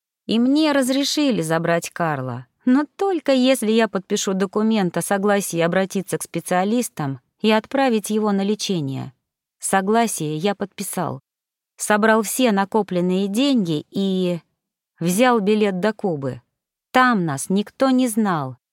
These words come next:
И там мы могли начать жить заново.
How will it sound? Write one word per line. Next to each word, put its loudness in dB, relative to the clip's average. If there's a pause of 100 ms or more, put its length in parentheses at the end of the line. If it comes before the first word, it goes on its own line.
(420)
И 2
там 2
мы 4
могли 4
начать 0
жить 0
заново. -2